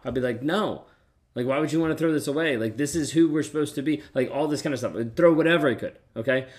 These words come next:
Because I didn't want her to leave on the surface, but underneath, I wanted her to leave so I could go do what I wanna do. A lot of times when a narcissist tells you to go find someone else, they mean it.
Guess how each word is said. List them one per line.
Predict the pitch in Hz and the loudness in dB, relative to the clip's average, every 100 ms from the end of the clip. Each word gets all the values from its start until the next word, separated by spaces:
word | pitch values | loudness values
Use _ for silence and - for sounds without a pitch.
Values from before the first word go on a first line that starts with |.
| - - | -12 -2
Because | 151 156 | 4 6
I | 147 | 4
didn't | 123 175 175 156 | 4 4 4 0
want | 160 151 | -2 0
her | 151 147 | 0 2
to | 135 | 2
leave | 120 175 175 151 - | 2 0 0 -2 -2
on | 139 135 | -2 0
the | 127 | -2
surface, | 120 - 165 165 165 101 | -2 0 2 2 -2 -6
but | - - - | -6 -8 -4
underneath, | 156 156 135 156 156 | -2 -2 -2 -2 0
I | 127 | -2
wanted | 131 135 131 | -2 -4 -2
her | 127 | -2
to | |
leave | 120 139 123 | 0 -2 -4
so | 120 | -6
I | |
could | 110 117 | -6 -2
go | 110 | -2
do | 107 | 0
what | 104 | -2
I | 98 | -2
wanna | 95 87 | -4 -6
do. | 90 - _ _ _ _ _ _ _ _ _ | -8 -10 _ _ _ _ _ _ _ _ _
A | 107 | -6
lot | 110 113 | -2 0
of | 151 | 0
times | 165 143 | 0 0
when | 151 | -2
a | 131 | 0
narcissist | 120 113 117 110 | -2 -2 -6 -4
tells | 123 123 | -2 -2
you | 131 | -2
to | 120 | -2
go | 113 | -2
find | 120 113 110 | -2 -4 -4
someone | 107 107 | -4 -4
else, | 107 95 | -4 -6
they | - 110 107 | -4 -2 0
mean | 104 117 117 | 0 -2 -4
it. | - | -8